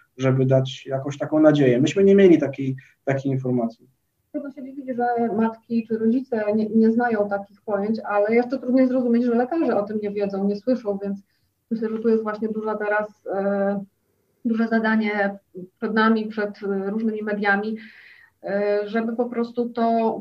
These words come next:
Speaker 2: to pojęcie, tą instytucję, ten, tą formę pomocy jakoś nagłośnić, wypromować, żeby przede wszystkim lekarze, e, mówiąc o możliwości aborcji, e, o możliwości prawnej, mówili też o możliwości pomocy.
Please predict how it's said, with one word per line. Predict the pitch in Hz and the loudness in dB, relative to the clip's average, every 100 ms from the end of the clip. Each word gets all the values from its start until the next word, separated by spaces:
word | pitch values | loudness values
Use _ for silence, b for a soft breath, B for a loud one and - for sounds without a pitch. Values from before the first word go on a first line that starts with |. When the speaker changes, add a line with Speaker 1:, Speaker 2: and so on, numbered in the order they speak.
| - | -10
Speaker 2:
to | - | -8
pojęcie, | 226 226 226 220 | -2 2 2 0
tą | 220 220 | 0 -2
instytucję, | 220 226 233 226 - 220 208 208 - | -2 -4 -6 -6 -4 -2 -2 -6 -8
ten, | 214 214 | -8 -8
tą | - 226 220 | -10 -10 -6
formę | 220 220 214 | -4 -2 -2
pomocy | 214 220 220 208 | -4 -6 -6 -2
jakoś | 202 202 208 202 - - 196 | -2 -2 -6 -12 -18 -14 -8
nagłośnić, | 202 208 214 214 208 202 202 - 170 196 | -6 -6 -6 -8 -8 -10 -10 -10 -8 -6
wypromować, | 220 220 220 208 196 190 | -6 0 0 0 -2 -4
żeby | 185 | -10
przede | 190 208 | -12 -16
wszystkim | - 220 | -14 -12
lekarze, | 214 214 214 202 190 190 b b b b b - | -10 -6 -4 -2 -6 -8 b b b b b -14
e, | 160 156 - - _ _ _ | -10 -10 -12 -16 _ _ _
mówiąc | 233 262 269 254 - - | 0 0 2 0 -2 -2
o | 214 214 214 208 - 196 208 | -2 -2 -4 -6 -6 -8 -4
możliwości | 220 220 220 214 220 - | -2 -2 -2 -4 -6 -6
aborcji, | 214 208 202 - 214 226 269 - - | -2 0 -2 -4 -8 -8 -8 -10 -12
e, | 180 - | -10 -4
o | 208 | -2
możliwości | 220 220 220 214 - | -2 -4 -6 -10 -10
prawnej, | 220 208 185 202 240 | -4 -2 0 0 0
mówili | 247 233 226 233 | 0 0 -2 -2
też | 220 208 226 - | -2 -2 -2 -4
o | 226 | -2
możliwości | 220 220 220 220 214 | 0 -2 -6 -8 -10
pomocy. | - 226 220 208 170 | -4 0 0 -2 -8